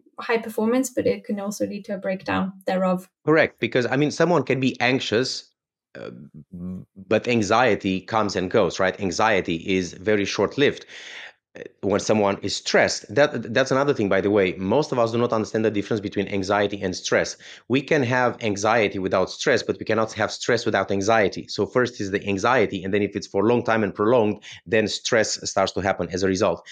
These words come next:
Speaker 2: And everyone keeps on saying, "I'm stressed, I'm stressed, I'm stressed all the time." You're not stressed, you're anxious, right?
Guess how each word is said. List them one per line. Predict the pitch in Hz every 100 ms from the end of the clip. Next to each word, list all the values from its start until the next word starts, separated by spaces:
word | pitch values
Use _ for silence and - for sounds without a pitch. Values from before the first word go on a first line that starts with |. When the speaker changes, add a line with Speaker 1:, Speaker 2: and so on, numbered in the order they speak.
| -
Speaker 2:
And | - 147
everyone | 175 175
keeps | 147 135
on | 135
saying, | 147 135
"I'm | 113 117
stressed, | - 135 127
I'm | 117
stressed, | 104 127 117
I'm | 110
stressed | 101 - 127
all | 101
the | 95
time." | 95 104
You're | 113
not | 139 -
stressed, | - 127 90 -
you're | 98 -
anxious, | 117 95 - - -
right? | - 123